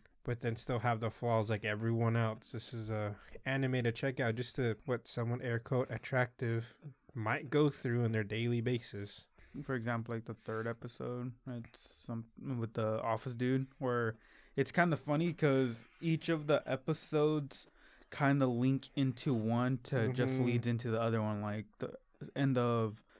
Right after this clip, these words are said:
Speaker 2: the second episode, um, leads into the third one where it's like, "Oh, this business dude is really well put together,"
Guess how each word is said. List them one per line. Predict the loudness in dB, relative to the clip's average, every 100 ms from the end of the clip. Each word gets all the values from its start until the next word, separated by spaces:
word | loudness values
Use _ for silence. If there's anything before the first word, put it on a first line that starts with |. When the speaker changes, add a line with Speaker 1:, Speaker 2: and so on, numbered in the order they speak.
| _ -6
Speaker 2:
the | -6
second | 0 -2 0 -4
episode, | -4 -6 -4 0 2 2 0 -6 -8
um, | -4 0 0 0 0 0
leads | -2 -2
into | -4 -4
the |
third | -4 -2 0
one | 0 -2
where | -2 -2 -2 -4 -8 _ -8
it's | -4 -4 -6
like, | -8 -2
"Oh, | 2 4
this | 4 0 -2
business | 0 2 2 0 0
dude | -2
is | -2 -4
really | -2 0 2 2
well | 0 0
put | -2 -6 -6 -8
together," | -4 -2 0 2 2 0